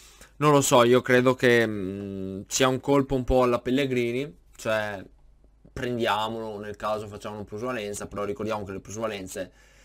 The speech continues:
ehm, non c-, cioè, contano f-, per l'immediato, ma poi contano i cash che prendi, ok?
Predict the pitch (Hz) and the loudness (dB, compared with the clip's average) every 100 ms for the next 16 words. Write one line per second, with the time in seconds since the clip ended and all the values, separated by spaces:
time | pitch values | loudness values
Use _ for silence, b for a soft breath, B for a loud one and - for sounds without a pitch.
0 | b b 107 101 98 98 98 110 127 - | b b -6 -4 -4 -6 -6 -4 -4 -6
1 | - - 127 - 147 156 151 151 147 - | -10 -6 -4 -2 -2 -2 -4 -4 -4 -6
2 | - _ _ - - - 127 127 127 127 | -12 _ _ -20 -20 -6 2 4 4 2
3 | - _ _ _ _ _ _ _ - 127 | -2 _ _ _ _ _ _ _ -4 -2
4 | 123 117 131 120 110 - 120 123 - 117 | 0 2 6 6 6 2 -2 -2 0 2
5 | 117 - 110 110 110 101 - 131 117 - | 2 -2 -10 -8 -8 -6 2 2 2 -4
6 | 104 - 101 92 92 - _ _ 95 | -8 -6 -6 -6 -8 -10 _ _ -10